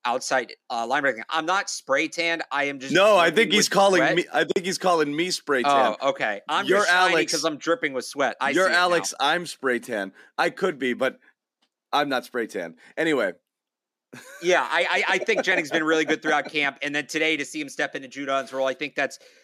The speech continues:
Speaker 1: that shows that the team clearly thinks highly of him. And I've been saying this since the draft.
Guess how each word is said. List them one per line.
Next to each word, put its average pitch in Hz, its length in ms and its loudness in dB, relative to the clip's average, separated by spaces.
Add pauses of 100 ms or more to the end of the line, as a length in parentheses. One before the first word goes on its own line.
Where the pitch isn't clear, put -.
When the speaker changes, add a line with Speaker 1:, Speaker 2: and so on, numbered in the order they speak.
Speaker 1:
that 180 160 0
shows 190 280 0
that 160 120 -4
the 160 80 -12
team 143 380 -6 (180)
clearly 175 380 -2
thinks 151 220 -12
highly 147 320 -2
of 143 80 -6
him. 147 120 -2
And 139 100 -8
I've 165 140 0
been 156 140 -8
saying 160 260 -4
this 147 180 -8
since 156 200 -14
the 120 80 -18
draft. 143 340 -2